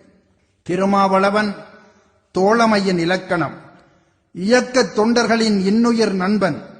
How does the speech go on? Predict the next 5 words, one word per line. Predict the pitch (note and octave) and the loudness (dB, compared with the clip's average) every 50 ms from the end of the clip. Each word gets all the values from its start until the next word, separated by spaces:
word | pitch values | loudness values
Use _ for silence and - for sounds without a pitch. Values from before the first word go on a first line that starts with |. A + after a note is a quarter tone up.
| - - _ _ _ _ _ _ _ _ _ | -20 -20 _ _ _ _ _ _ _ _ _
விடுதலை | - D3+ F3+ F#3+ G#3 G#3+ A3+ A3+ A3 A3 G#3 F#3+ - | -6 -4 0 0 2 2 2 2 2 2 -2 -2 -4
சிறுத்தைகளை | - G3+ G3 G#3+ G#3+ - - A#3 G#3+ G#3 A3 A3+ A3+ A3+ - - | -4 -2 -2 -2 -4 -2 -2 -2 0 0 0 0 -2 -2 -4 -4
தாங்கி | - G3 G3+ A3+ A#3 G#3+ A3+ A3 | 0 0 2 2 2 2 0 0
வளர்க்கும் | G#3+ G#3+ G#3+ G3+ F#3+ - - G#3 F#3+ F3+ D#3 | 0 0 0 -2 -4 -4 -4 -4 -4 -2 -2
தாய்மடி. | - E3 F3 F#3+ G#3 F#3+ F#3+ F3 D#3+ D#3 C#3 | -2 0 0 0 0 0 -2 -4 -4 -6 -8